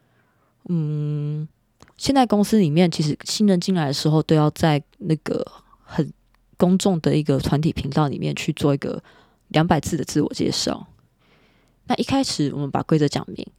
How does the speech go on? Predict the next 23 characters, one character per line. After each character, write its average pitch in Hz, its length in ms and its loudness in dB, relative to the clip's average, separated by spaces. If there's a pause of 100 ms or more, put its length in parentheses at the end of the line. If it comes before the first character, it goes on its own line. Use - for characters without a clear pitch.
(540)
你 151 160 0
要 147 300 2
两 151 120 4
百 165 140 2
字 - 160 -4
的 156 80 8
自 170 140 2
我 156 100 8
介 147 160 6
绍， - 460 2
然 151 120 2
后 151 120 2
今 156 160 0
天 151 280 4 (140)
报 156 100 2
道 143 120 0
第 160 160 4
一 - 20 4
天 - 160 2
要 170 80 6
发 180 140 0
出 202 100 0
去， 196 320 2